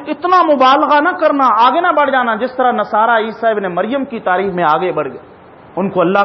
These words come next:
کا بیٹا کہنے لگے، میری ایسی تعریف نہ کرنا۔ تو ایسی نعتیں، ایسی قوالیاں، ایسے اشعار جس میں آج صلی اللہ علیہ وسلم یا کسی بندے کا رتبہ اللہ سے، بلکہ اللہ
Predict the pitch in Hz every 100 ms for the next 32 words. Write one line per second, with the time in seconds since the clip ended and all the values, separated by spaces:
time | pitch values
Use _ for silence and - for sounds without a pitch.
0 | 202 160 131 165 190 - 151 139 123 113
1 | 110 165 208 180 170 170 226 208 202 202
2 | 240 269 269 226 - - - - - -
3 | - - - - - - - - - -
4 | - 190 208 233 254 214 208 240 269 277
5 | 269 233 226 226 233 - 202 202 214 233
6 | 262 254 247 214 208 208 180 - 175 233
7 | 285 - - - - - - 156 254 262
8 | 262 302 311 254 262 269 294 294 269 254
9 | 247 269 285 269 254 262 262 269 185 214
10 | 254 277 285 254 214 190 240 247 240 190
11 | 196 196 190 247 254 294 233 220 220 214
12 | 247 311